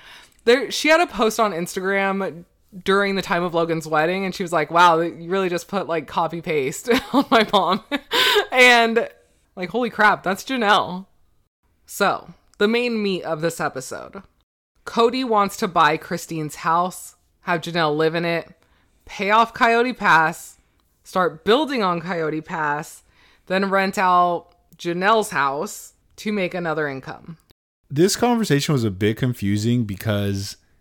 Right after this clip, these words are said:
Speaker 2: Janelle kinda breaks it down like there's no fucking way that could work.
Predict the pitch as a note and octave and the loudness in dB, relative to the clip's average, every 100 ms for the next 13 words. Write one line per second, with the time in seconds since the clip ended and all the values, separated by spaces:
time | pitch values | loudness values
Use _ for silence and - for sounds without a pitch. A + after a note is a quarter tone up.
0 | _ A#2+ B2+ D3 F3 G#3 E3+ B2+ C3+ A#2+ | _ 0 4 4 4 4 4 2 2 0
1 | A2+ A#2+ A2 G#2 F#2+ _ - G#2+ G#2 G2+ | 2 4 4 2 -4 _ -2 -2 0 0
2 | G2+ G#2+ G#2+ A2 G2+ G#2 F#2+ F#2 F2 E2 | 2 2 0 -2 -2 -2 -2 0 -2 -4
3 | E2+ D#2+ D#2 C#2+ | -6 -6 -8 -10